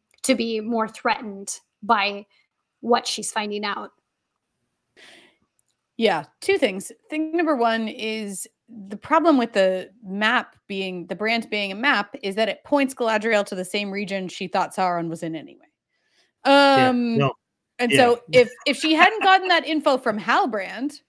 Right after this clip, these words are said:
Speaker 2: right? Like, if, if Halbrand had, had another reason for being on his ship,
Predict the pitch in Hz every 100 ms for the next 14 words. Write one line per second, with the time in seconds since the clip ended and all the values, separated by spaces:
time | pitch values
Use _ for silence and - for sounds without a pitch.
0 | _ _ _ _ _ _ _ _ _ 226
1 | 247 302 254 226 240 226 - 226 220 233
2 | 254 262 240 208 202 208 196 - _ _
3 | _ _ _ _ _ _ _ _ _ _
4 | _ _ _ - 196 196 202 160 - -
5 | 220 233 208 254 311 302 247 294 294 240
6 | 214 208 190 208 208 190 185 185 175 -
7 | - 262 285